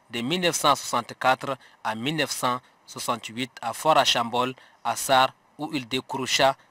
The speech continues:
le certificat d'études primaires élémentaires tchadien et le brevet d'études du premier cycle tchadien. Trois ans après, il opte pour les études professionnelles. En mille neuf cent soixante et onze,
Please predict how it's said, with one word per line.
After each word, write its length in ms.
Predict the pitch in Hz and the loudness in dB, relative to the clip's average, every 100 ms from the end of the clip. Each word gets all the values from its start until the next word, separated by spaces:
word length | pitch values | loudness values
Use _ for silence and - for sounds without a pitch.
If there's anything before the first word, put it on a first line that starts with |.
| _ | _
le 120 | 110 | -10
certificat 680 | 107 - 151 - 131 - 165 | -6 0 0 0 -10 2 2
d'études 400 | 131 120 127 117 | 2 -6 -8 -8
primaires 360 | - 120 123 - | -8 -4 -4 -4
élémentaires 580 | 123 117 113 110 120 | -6 -4 -4 -2 -2
tchadien 540 | 120 - 120 104 131 156 - - _ | -2 0 0 2 0 0 -8 -20 _
et 100 | 139 | -4
le 120 | 123 | -4
brevet 420 | 104 135 120 135 | -4 -4 -2 -4
d'études 500 | 113 127 - 131 123 | -4 -6 -4 -4 -4
du 100 | 107 | -8
premier 300 | 117 139 135 | -10 -6 -4
cycle 300 | 123 - - | -6 -8 -10
tchadien. 400 | 113 131 117 104 90 _ _ _ _ _ | -4 -2 -2 -6 -12 _ _ _ _ _
Trois 280 | 151 131 123 | 4 6 6
ans 80 | 123 | 2
après, 380 | 117 143 151 - _ _ | 4 4 4 2 _ _
il 120 | - 147 | -10 2
opte 300 | 160 156 - | 6 6 2
pour 180 | 139 143 | -6 -2
les 220 | 127 117 | -2 -2
études 320 | 131 - 127 | -6 -6 -10
professionnelles. 760 | 120 143 - 127 - 120 101 90 _ _ - _ | -6 -6 -6 -8 -6 -6 -6 -10 _ _ -20 _
En 80 | 120 | -10
mille 180 | 113 131 | -6 -4
neuf 120 | 127 | -4
cent 240 | - 131 101 _ _ _ | 0 -2 -2 _ _ _
soixante 380 | - 127 123 - | -10 -4 -4 -4
et 100 | 135 | -2
onze, 320 | 143 160 | 0 0